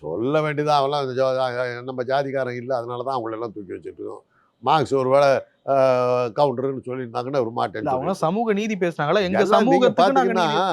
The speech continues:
Speaker 2: நீதி
Speaker 1: இவங்க அக்செப்ட் பண்ற தலைவர்களும் வெளிநாட்டு தலைவர்களா இருப்பாங்க.
Speaker 2: ம்.
Speaker 1: அவ எம் ஜி ஆர் அந்த விஷயத்துல ப-, கரெக்டா இருந்தாருங்க. பட்டியலினத்தை சேர்ந்தவர்கள்லாம் என்ன பண்ணாங்க, ஏதோ ஒரு இதுக்கு வந்து அம்பேத்கர் பெயர் வைக்கணும்னு சொல்லிட்டு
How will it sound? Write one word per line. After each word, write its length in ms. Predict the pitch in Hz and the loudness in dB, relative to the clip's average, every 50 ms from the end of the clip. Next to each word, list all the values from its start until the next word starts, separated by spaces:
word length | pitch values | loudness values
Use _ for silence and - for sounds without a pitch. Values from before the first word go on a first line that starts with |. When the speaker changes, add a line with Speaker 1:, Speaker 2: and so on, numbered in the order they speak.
| 143 123 | -2 -2
Speaker 2:
நீதி 140 | 120 113 135 | -4 -6 -8
Speaker 1:
இவங்க 180 | 143 151 139 143 135 | -8 -6 -4 -2 -2
அக்செப்ட் 280 | 131 107 - 185 185 175 | -2 -4 -6 -10 -10 -8
பண்ற 160 | 165 156 165 | -6 -6 -4
தலைவர்களும் 560 | 127 156 151 156 156 151 151 165 170 165 147 | -4 -2 -2 -2 -2 -2 -2 -2 -2 -2 -2
வெளிநாட்டு 380 | 143 156 160 160 165 156 143 - - | -2 -2 -2 -2 -4 -4 -4 -4 -4
தலைவர்களா 420 | 135 131 131 127 123 123 120 117 107 | -4 -4 -4 -6 -8 -6 -6 -6 -6
இருப்பாங்க. 300 | 92 - 104 87 - - - - - _ _ _ _ _ _ _ _ - - - 151 151 | -6 -10 -12 -12 -14 -16 -20 -20 -20 _ _ _ _ _ _ _ _ -20 -20 -18 -16 -14
Speaker 2:
ம். 240 | 147 147 139 131 131 - _ _ _ _ _ _ _ _ _ _ _ _ _ _ _ _ _ _ _ _ _ - | -14 -14 -14 -16 -18 -20 _ _ _ _ _ _ _ _ _ _ _ _ _ _ _ _ _ _ _ _ _ -12
Speaker 1:
அவ 380 | - 92 90 82 82 80 82 80 80 80 80 76 85 110 | -8 -6 -4 -4 -4 -2 -2 -2 -2 -2 -4 -4 -2 -4
எம் 100 | 139 175 185 | -4 -2 0
ஜி 80 | 208 220 | 2 2
ஆர் 120 | 214 196 190 | 4 4 4
அந்த 120 | 175 175 165 | 4 4 2
விஷயத்துல 340 | 139 165 180 156 175 165 160 117 - | 2 0 0 0 2 2 2 0 0
ப-, 280 | 147 143 135 123 123 107 - | -2 -2 0 0 0 0 0
கரெக்டா 320 | 123 139 156 135 - 165 151 139 | 0 0 0 0 0 0 0 0
இருந்தாருங்க. 440 | 147 135 139 139 120 101 92 95 92 92 98 104 190 _ _ _ _ _ _ _ _ _ _ _ _ _ _ _ _ _ _ _ _ - | 0 0 0 -2 -2 -2 -6 -10 -10 -10 -10 -12 _ _ _ _ _ _ _ _ _ _ _ _ _ _ _ _ _ _ _ _ _ -2
பட்டியலினத்தை 540 | 113 123 123 170 175 175 170 151 117 160 143 127 | -2 -2 0 0 2 2 2 2 2 0 0 0
சேர்ந்தவர்கள்லாம் 600 | 143 143 147 147 143 143 143 147 147 151 139 127 123 | 0 0 2 2 0 0 0 -2 -2 -2 -2 -2 -2
என்ன 120 | 131 151 143 123 | 0 0 0 0
பண்ணாங்க, 320 | 135 127 131 123 117 120 113 104 110 123 127 117 107 - - _ _ _ _ _ _ _ _ _ _ _ 101 | 0 0 0 -2 -2 -2 0 0 0 0 -2 -4 -8 -12 -18 _ _ _ _ _ _ _ _ _ _ _ -2
ஏதோ 180 | 113 131 156 160 151 | 0 2 4 4 6
ஒரு 120 | 143 139 139 135 135 | 6 4 4 4 2
இதுக்கு 240 | 143 135 113 151 147 135 123 131 | 0 -2 -2 0 2 2 2 2
வந்து 140 | 135 147 143 127 | 2 2 2 2
அம்பேத்கர் 520 | 120 139 160 151 - 147 135 123 117 - | 2 2 0 0 2 2 0 2 0 -2
பெயர் 200 | 127 123 120 120 | -4 -4 -4 -4
வைக்கணும்னு 440 | 117 107 120 113 113 117 127 113 - | -6 -8 -8 -10 -12 -12 -12 -10 -10
சொல்லிட்டு 220 | 110 110 101 143 | -10 -8 -6 -4